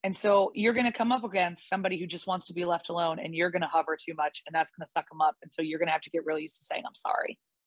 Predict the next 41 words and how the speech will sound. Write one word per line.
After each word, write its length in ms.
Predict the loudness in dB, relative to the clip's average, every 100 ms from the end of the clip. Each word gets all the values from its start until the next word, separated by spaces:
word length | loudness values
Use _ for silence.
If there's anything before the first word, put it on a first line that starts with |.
| _ _ _ _ _ _ _ _ _ _ -20 -12 2
You're 160 | 6
gonna 140 | 8 6
get 140 | 4
caught 200 | 4 4
up 120 | 2
in 80 | 0
your 160 | -2 -2
own 160 | -2
junk 300 | -2 -2 -2
and 160 | -6 -6
leave 160 | -4 0
one 160 | 0
of 100 | 2
your 140 | 0 0
friends 560 | 2 4 2 -2 -14 _ _ _ _
to 120 | -10 -8
suffer 440 | 0 0 2 0
in 100 | 0
their 160 | 0 0
own 160 | -2
junk, 300 | 0 0 0 -6
and 100 | -4
you're 80 |
gonna 120 | -4 -2
feel 180 | -4
terrible 400 | 0 2 4 4
about 260 | 4 2 2
that. 200 | 2 0
And 80 | -4
so 100 | -6
you're 140 | -4
gonna 180 | -4 -4
say, 200 | -2 0
"Hey, 120 | 2
I 80 | 0
should 160 | -2 -4
have 80 |
been 140 | -4 -4
there. 140 | -4
I'm 100 | -4
sorry." 420 | -6 -8 -8 -16